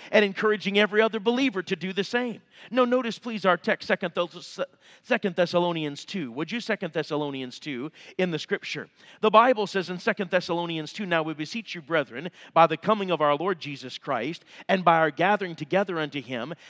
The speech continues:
that ye be not soon shaken in mind or be troubled, neither by spirit, nor by word, nor by letter, as from us, as that the day of Christ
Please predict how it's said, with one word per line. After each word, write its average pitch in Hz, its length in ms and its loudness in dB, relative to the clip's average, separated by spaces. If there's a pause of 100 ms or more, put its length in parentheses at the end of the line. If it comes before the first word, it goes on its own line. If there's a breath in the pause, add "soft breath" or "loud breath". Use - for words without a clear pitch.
that 202 220 0
ye 214 80 -2
be 233 180 -6
not 247 220 0
soon 185 240 -10
shaken 196 360 -2
in 147 140 -4
mind 180 380 -2
or 180 160 0
be 147 120 -2
troubled, 143 540 -10 (460 soft breath)
neither 175 220 0
by 147 220 4
spirit, 139 520 -4
nor 151 140 -6
by 139 180 2
word, 147 320 -4
nor 156 140 -6
by 131 140 -2
letter, 147 320 2
as 175 200 4
from 196 200 -8
us, 151 240 -2 (240 loud breath)
as 151 300 2
that 165 120 -8
the 160 80 -8
day 143 220 -2
of 180 160 -2
Christ 156 500 -2